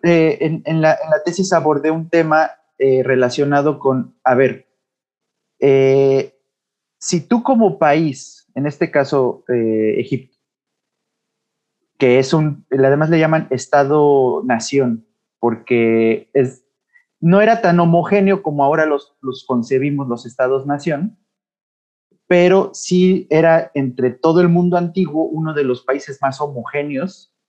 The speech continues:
y mejor, este, cohesionados, ¿no? A diferencia de Mesopotamia, que eran las ciudades-estado,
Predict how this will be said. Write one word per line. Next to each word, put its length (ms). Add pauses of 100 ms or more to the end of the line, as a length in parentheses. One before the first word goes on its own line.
(400)
y 140
mejor, 720
este, 580
cohesionados, 920
¿no? 200 (1500)
A 60
diferencia 480
de 100
Mesopotamia, 720
que 100
eran 120
las 140
ciudades-estado, 920